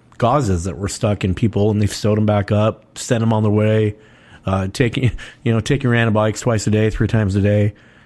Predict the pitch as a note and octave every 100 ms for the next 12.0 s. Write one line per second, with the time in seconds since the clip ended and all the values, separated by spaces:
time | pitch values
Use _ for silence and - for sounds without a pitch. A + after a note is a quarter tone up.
0 | - G2+ G2 G2 G#2 F#2 G#2 G2+ - A2
1 | G#2 G2 G#2+ A2 G#2 - - - _ _
2 | _ - G2 F#2 G#2 - A#2 E2+ G2+ A2+
3 | G#2 G2+ - G2 G#2 G2 A2 F#2+ F#2 -
4 | _ C#3 B2 A#2 A2+ - A#2+ A#2 C3 A#2
5 | A2 F#2 C#3+ C#3 G2 F#2 - _ _ -
6 | - _ - G#2 F#2 - A2+ A2 - -
7 | A#2 A2 G2+ G#2+ A#2 C3+ G#2 G2 G2+ G#2
8 | A2 F#2+ A2 G#2+ G#2 G2+ F#2+ G2 F2 G#2
9 | G#2+ G#2+ G2+ F#2+ - A#2+ G#2 A2 G2 -
10 | - - - - G#2 - G#2+ - A2+ G2+
11 | A2+ G#2 G#2 G2+ - G2+ G#2 G2+ G2+